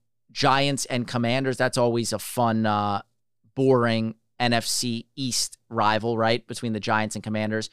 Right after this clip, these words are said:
So for the second straight week, no Daniel Jones. It was Tyrod Taylor. And, you know, they looked comparable. They got Saquon back, so the offense definitely looked better.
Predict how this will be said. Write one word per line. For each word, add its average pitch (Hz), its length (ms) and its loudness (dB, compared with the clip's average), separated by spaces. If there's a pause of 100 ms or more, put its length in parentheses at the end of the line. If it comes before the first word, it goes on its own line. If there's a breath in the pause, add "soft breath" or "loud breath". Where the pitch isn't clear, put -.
(100)
So 147 160 -2
for 151 100 -2
the 135 100 0
second 180 380 0
straight 156 320 0
week, 143 320 -2 (220 soft breath)
no 139 540 4 (260)
Daniel 135 360 2
Jones. 127 440 2
It 127 80 -4
was 113 160 -6
Tyrod 123 640 2
Taylor. 143 540 2 (340 soft breath)
And, 139 380 2
you 185 80 6
know, 160 140 6
they 147 120 4
looked 147 200 0
comparable. 139 480 2
They 127 100 2
got 127 220 2
Saquon 131 580 0
back, 117 320 2
so - 180 -2
the 113 220 -4
offense 120 420 2
definitely 120 320 -2
looked 120 160 -6
better. 117 340 0